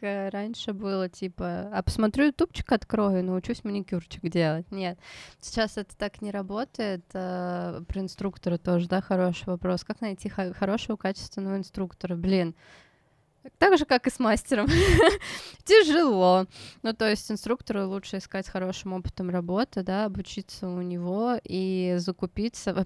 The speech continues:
во-, ну, и закупиться, во-первых, качественными материалами, да, не китайским, не китайским сухожаром, соблюдать стерилизацию и, так скажем, вести соцсети, вести соцсети, развиваться, гореть этим,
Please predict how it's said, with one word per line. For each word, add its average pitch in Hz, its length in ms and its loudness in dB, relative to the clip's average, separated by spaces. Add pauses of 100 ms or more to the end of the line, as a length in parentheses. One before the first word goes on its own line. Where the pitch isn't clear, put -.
(140)
во-, 190 280 2
ну, 202 200 0
и 190 60 0
закупиться, 196 800 0
во-первых, 202 420 0
качественными 196 580 0
материалами, 190 580 2
да, 190 120 -2
не 220 140 -6
китайским, 185 520 0
не 180 80 -2
китайским - 420 -2
сухожаром, 208 680 0 (340)
соблюдать 208 520 -2
стерилизацию 190 1300 0
и, 196 200 -4
так 185 240 -8
скажем, 190 720 -2 (840)
вести 196 340 -2
соцсети, 196 840 -4 (160)
вести 196 360 -8
соцсети, 202 580 -4
развиваться, 196 680 0
гореть 190 540 0
этим, 185 440 0